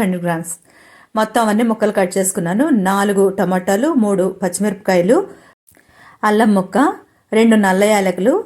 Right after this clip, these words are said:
నాలుగైదు తెల్ల యాలకులు, లవంగాలు, దాల్చిన చెక్క, మరాఠీ మొగ్గలు చిన్నవి రెండు, ఒక అనాస పువ్వు చిన్నది,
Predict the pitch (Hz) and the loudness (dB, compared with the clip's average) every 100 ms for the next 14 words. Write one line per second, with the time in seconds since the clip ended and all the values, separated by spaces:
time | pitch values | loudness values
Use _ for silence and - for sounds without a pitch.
0 | - - 196 208 214 202 190 185 180 175 | -10 -4 0 0 2 0 0 0 0 2
1 | 202 208 190 185 190 294 466 - _ _ | 2 2 0 0 0 0 0 -12 _ _
2 | - - - _ - _ _ _ _ _ | -12 -12 -12 _ -20 _ _ _ _ _
3 | _ _ _ 196 196 226 226 208 233 285 | _ _ _ -2 0 0 0 2 2 2
4 | 190 190 202 233 220 196 - 254 392 - | 2 0 0 -2 -2 -4 -2 -4 -4 -10
5 | _ _ _ - 202 214 240 226 214 202 | _ _ _ -2 0 2 2 2 2 2
6 | 196 202 190 214 185 175 175 233 392 - | 0 0 0 2 2 2 2 2 2 -4
7 | _ _ - 190 240 185 208 247 - 208 | _ _ -4 0 0 2 2 0 -2 -2
8 | 190 196 185 190 247 | -2 -2 0 0 2